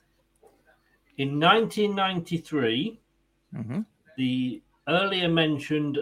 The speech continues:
Speaker 1: Mister Julian Dix was transferred briefly to another club before returning to West Ham.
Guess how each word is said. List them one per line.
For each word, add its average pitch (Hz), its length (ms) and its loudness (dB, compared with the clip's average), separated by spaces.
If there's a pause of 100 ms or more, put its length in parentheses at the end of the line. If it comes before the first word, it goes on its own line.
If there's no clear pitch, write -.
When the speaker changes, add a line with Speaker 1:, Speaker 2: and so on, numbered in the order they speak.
Speaker 1:
Mister 131 280 -8
Julian 139 500 2
Dix - 580 -4 (880)
was 143 180 -4
transferred 165 720 2
briefly 139 760 2
to 135 120 -6
another 170 380 -2
club 139 440 0 (300)
before 143 400 0
returning 151 600 0
to 147 140 -6
West 139 360 -4
Ham. 110 400 -4